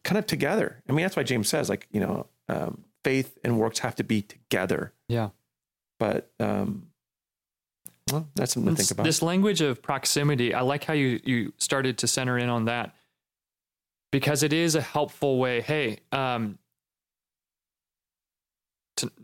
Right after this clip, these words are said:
Speaker 2: I hope we don't become neurotic about this. We can, <laughs> we can use this as a limited but helpful, uh, metaphor. But each action that we take,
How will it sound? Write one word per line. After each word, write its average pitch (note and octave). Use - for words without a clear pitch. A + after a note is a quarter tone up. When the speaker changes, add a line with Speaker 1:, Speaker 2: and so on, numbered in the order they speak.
Speaker 2:
I -
hope C3
we C#3
don't -
become C3
neurotic B2+
about G#2+
this. -
We A#2
can, A#2
<laughs> -
we B2
can A#2
use B2+
this A#2
as A#2
a A2+
limited A2+
but -
helpful, A#2
uh, A2
metaphor. A#2
But C3
each -
action D3+
that G#2+
we A#2+
take, -